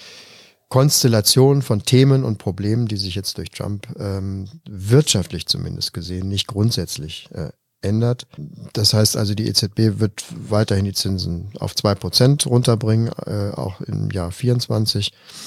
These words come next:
Die Kapitalmarktzinsen, das heißt, die Bundesanleihen tendieren auch ein bisschen höher, als wir das vielleicht vor drei Monaten gesehen haben. Aber das sind auch wenige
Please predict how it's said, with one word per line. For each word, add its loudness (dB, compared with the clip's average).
Die -6
Kapitalmarktzinsen, 2
das -4
heißt, -2
die -2
Bundesanleihen -2
tendieren -6
auch -6
ein -6
bisschen 4
höher, 0
als -8
wir -10
das -4
vielleicht -8
vor -6
drei -4
Monaten -6
gesehen -6
haben. -6
Aber -8
das -2
sind -8
auch -10
wenige -6